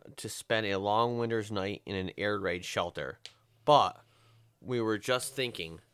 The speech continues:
it's only common sense to be prepared. If you're not too busy between now and Christmas, why not sit down and plan a list of things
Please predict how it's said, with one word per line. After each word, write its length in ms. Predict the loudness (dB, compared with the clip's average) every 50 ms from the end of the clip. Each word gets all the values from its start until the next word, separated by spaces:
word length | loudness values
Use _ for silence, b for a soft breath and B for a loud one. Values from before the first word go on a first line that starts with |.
| _ _ _
it's 200 | -8 -8 -8 -8 -6 -4
only 240 | -2 -2 -2 -4
common 420 | -6 -2 0 0 2 2 0 -2 -4
sense 400 | -2 -2 0 0 -2 -4 -8 -8
to 100 | -8 -8
be 200 | -6 -6 -6 -6
prepared. 600 | -8 -10 -10 -4 -2 0 0 0 0 -4 -6 -10 b b b b b b b b b b b
If 200 | -2 -2 -2 -4
you're 540 | -6 -6 -4 -2 -2 -2 -2 -2 -4 -6 -10 b b b b b
not 320 | -2 0 0 0 0 -2 -6
too 160 | -8 -8 -6
busy 540 | 0 2 2 2 2 0 -2 -4 -4 -6 -8 -10 _ _ _ _ _ _ _ -8
between 600 | -8 -8 -6 -6 -6 -4 -4 -4 -4 -4 -6 -2
now 280 | 0 2 4 4 2 2
and 80 | 0
Christmas, 680 | -2 0 0 0 0 -2 -4 -6 -6 -6 -8 -12 -14
why 300 | -12 -4 0 2 2 2
not 280 | 2 2 0 0 -2 -4
sit 280 | -8 -6 -6 -6 -4 -2
down 280 | -2 0 0 0 0
and 120 | -2 -6 -6
plan 260 | -4 -4 -4 -2 -2
a 240 | -4 -4 -4 -6 -8 -8
list 320 | -4 -4 -4 -4 -4 -6 -8
of 80 | -10
things 540 | -6 -4 -2 -2 -2 -2 -4 -8 -10 -12